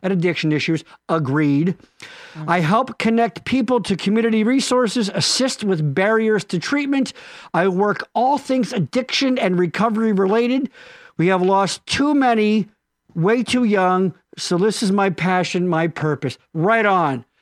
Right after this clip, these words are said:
Speaker 1: Right fucking on.
Speaker 2: That's great, Nikki.
Speaker 1: Nikki is out there. You know, a lot of people, keyboard warriors or social, and I, I don't mean that shitty, like, we do what we can, but Nikki is out there, and she's telling me, you know, it's, it's,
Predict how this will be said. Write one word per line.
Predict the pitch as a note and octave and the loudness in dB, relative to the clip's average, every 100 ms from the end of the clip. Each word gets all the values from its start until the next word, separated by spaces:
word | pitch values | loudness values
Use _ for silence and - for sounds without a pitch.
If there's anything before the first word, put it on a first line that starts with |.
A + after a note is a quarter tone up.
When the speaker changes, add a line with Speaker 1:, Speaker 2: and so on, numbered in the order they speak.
| - | -6
Speaker 1:
Right | G#3+ A#3+ | -2 -2
fucking | - B3+ A3+ G#3 | -2 -2 0 0
on. | F#3 E3 C3 - | 0 0 0 -2
Speaker 2:
That's | F#3+ F#3+ | -4 -4
great, | - G3 F3+ - | -4 -2 -4 -4
Nikki. | D#3+ | 0
Speaker 1:
Nikki | A3+ B3+ B3+ B3+ | 0 0 -2 0
is | G3+ G#3 | 0 2
out | A3+ A#3 | 0 0
there. | G#3+ G3 F3+ F3 - _ _ - | 0 2 2 0 -4 _ _ -4
You | G3 | 0
know, | G#3 G#3 | 2 2
a | |
lot | G#3 A#3 | 2 2
of | C4 | 0
people, | C4 A#3+ A3+ A3+ A3 G#3 - _ | 0 0 2 2 2 0 -4 _
keyboard | - B3 G#3+ A#3 | -2 0 2 2
warriors | G3+ G#3 A3 A3 A3 A3 G#3+ G#3+ - | 2 2 2 2 2 2 2 -2 -2
or | G3 | -4
social, | - A3+ A#3 | -2 -2 -2
and | A3+ | -4
I, | F#4+ G4+ E4+ | -2 0 0
I | |
don't | F4 D4 | 0 0
mean | A#3+ | 0
that | G#3+ | 0
shitty, | F3+ - C4 G3+ | 0 0 2 2
like, | F#3 F3 - | 2 -2 -4
we | F#3+ A3+ | -2 0
do | G3 C#4 | 0 0
what | A3+ F#3+ | 0 0
we | E3+ | -2
can, | F3+ B3+ F#3 D#3+ E3 - - _ - | 0 0 2 0 -2 -6 -20 _ -2
but | F3 | 0
Nikki | A#3+ C#4+ C4+ G#3+ | 0 0 0 2
is | F#3 | 2
out | F#3 F#3 | 2 2
there, | E3+ D3+ C#3+ - - | 0 0 -2 -6 -4
and | F#3+ G#3 | -2 -2
she's | - D#4 | -2 -2
telling | - B3 A3+ | -2 -2 0
me, | G#3 | 0
you | A#3 | -2
know, | G3 | -2
it's, | G3 - - | -4 -6 -4
it's, | F#3+ - | -4 -4